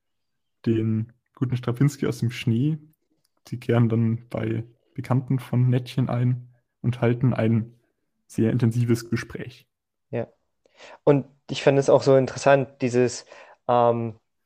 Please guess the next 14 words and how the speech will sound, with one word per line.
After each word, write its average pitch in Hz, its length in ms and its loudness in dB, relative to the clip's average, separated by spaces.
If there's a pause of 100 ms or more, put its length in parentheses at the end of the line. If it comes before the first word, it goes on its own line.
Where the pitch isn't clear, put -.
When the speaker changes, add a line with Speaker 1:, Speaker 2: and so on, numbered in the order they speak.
(680)
Speaker 2:
der 131 200 0
hat 147 120 4
es 139 100 -8
ja 135 120 6
wirklich 139 440 0
achtzehnhundertsiebzig 135 1120 0
hat 123 100 4
er 127 60 6
es - 120 -2
geschrieben, 190 680 -4
um 156 140 0
den 147 140 0
Dreh. 139 300 0 (420)
Und, 127 480 4